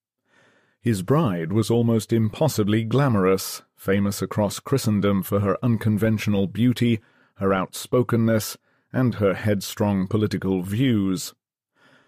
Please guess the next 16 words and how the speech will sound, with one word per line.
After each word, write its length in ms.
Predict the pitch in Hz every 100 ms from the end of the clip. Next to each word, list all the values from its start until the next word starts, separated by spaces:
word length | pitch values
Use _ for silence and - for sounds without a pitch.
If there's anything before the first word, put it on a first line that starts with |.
| _ -
Only 260 | 127 123
two 160 | 110 185
months 320 | 139 117 -
earlier 360 | 151 113 90 82
she 200 | - 98
had 160 | 107
been 200 | 104 110
Queen 360 | 104 - 135 123
of 100 | 113
France, 640 | - 156 131 85 82 -
the 120 | - 95
wife 400 | 101 107 104 104
of 140 | 90
Louis 280 | 104 110 95
the 100 | 95
Seventh. 580 | - 143 101 92 -